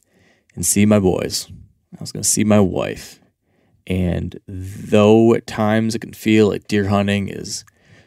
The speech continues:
so, so important, and that whether or not I achieve this goal is so, so important, uh, having children or family members or those other things in life, um, that can center you again,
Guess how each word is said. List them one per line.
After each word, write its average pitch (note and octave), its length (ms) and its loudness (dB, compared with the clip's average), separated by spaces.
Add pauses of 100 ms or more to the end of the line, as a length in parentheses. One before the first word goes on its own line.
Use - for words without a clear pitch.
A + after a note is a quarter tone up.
(160)
so, G#2+ 340 4
so G#2+ 220 2
important, F#2 720 -2
and F2+ 280 -4
that F2 200 -2
whether G#2+ 280 0
or G#2 40 -2
not G2 220 -2
I F#2+ 60 -2
achieve G2+ 360 -4
this G#2 160 -4
goal G2+ 320 2
is - 60 -8
so, G#2+ 180 0
so - 200 -4
important, - 480 -8 (640)
uh, - 600 -8 (220)
having G#2 280 2
children G2 840 0
or F#2 540 -2
family G#2 400 0
members F2+ 520 -4
or F#2+ 520 0 (460)
those G#2 180 2
other A2+ 160 4
things G#2 360 0
in F#2+ 180 0
life, - 580 -4 (420)
um, F2+ 380 -14
that - 140 -10
can F2+ 160 -4
center A2 420 2
you F2 220 -2
again, G2+ 500 -10